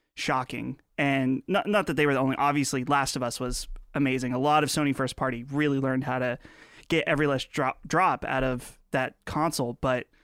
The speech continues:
the thought of, uh, fully next gen God of War just, you know, tickled my, tickled my jimmies a little bit. And I'm always gonna be thinking about what that version could have been. So maybe,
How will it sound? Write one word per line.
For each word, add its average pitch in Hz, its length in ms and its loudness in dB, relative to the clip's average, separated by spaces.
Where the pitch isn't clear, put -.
the 156 100 2
thought 156 520 4
of, 139 640 2
uh, 127 240 0
fully 160 640 2
next 143 380 2
gen 120 480 -2
God 123 260 2
of 120 120 -2
War 123 460 0
just, - 600 -4
you 131 80 -4
know, 127 120 -8
tickled 165 300 -2
my, 151 200 2
tickled 180 220 -6
my 180 100 0
jimmies 160 500 -4
a 139 60 2
little 131 200 0
bit. 131 260 -4
And 135 580 2
I'm 139 140 2
always 143 260 2
gonna 151 160 0
be 139 100 0
thinking 139 280 0
about 123 220 0
what 127 240 0
that 117 280 -2
version 131 480 2
could - 140 -4
have 120 120 -6
been. 113 280 -4
So 127 160 -6
maybe, 135 520 0